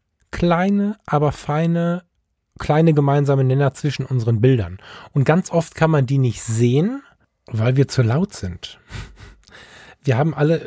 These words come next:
irgendwann beigebracht bekommen, dass wir zu allem eine vernünftige Meinung haben müssen. Und, ähm, hab ich im Mindclass-Podcast mit Steffen Böcher schon ganz lange drüber gesprochen, hast du vielleicht gehört,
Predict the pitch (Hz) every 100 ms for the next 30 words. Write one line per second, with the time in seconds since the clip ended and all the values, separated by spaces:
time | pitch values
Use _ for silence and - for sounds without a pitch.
0 | - - 170 190 190 127 120 120 117 175
1 | 123 113 104 - - - 147 156 127 -
2 | 120 - 131 143 135 - 120 - 110 107
3 | 143 165 135 117 131 127 131 - 120 104
4 | 101 - 104 107 - - - - - 113
5 | 131 - 110 - 117 - - 107 - 107
6 | 117 117 98 107 117 120 117 110 120 113
7 | 113 107 - 120 131 107 - - 113 -
8 | 104 127